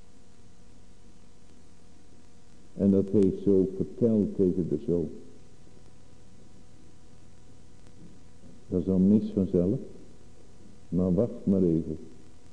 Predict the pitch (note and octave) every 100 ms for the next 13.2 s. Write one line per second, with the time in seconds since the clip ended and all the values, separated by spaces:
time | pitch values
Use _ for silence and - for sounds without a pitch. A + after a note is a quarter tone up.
0 | - - - - - - - - - A2+
1 | G#2 G#2 G#2 B2+ C3 C3 C3 G#2 B2 B2
2 | B2 A#2+ A#2+ B2 G#2+ - A2+ A#2 A2 A#2
3 | G2+ G#2+ G#2 - - F#2 F2+ G2+ G2+ A#2
4 | - - - - - - - - G#2 G#2
5 | B2 G#2+ G#2+ A2 G#2+ G#2+ G#2 F#2+ F#2+ -
6 | A#2 - - - - - - - - -
7 | G#2 G2+ G#2 G#2 G#2+ A#2 A#2 A#2 A2 A2+
8 | A2+ B2 A#2+ A#2 G#2+ G2+ - - - -
9 | - - - - - - - - - -
10 | - - - - - - - A#2+ B2 B2
11 | A#2+ A2+ A2+ D3 C#3 C#3+ D3 B2+ B2 -
12 | - - G#2 A2 A#2+ D3+ C#3+ C3+ G#2+ B2+
13 | A#2 F#2+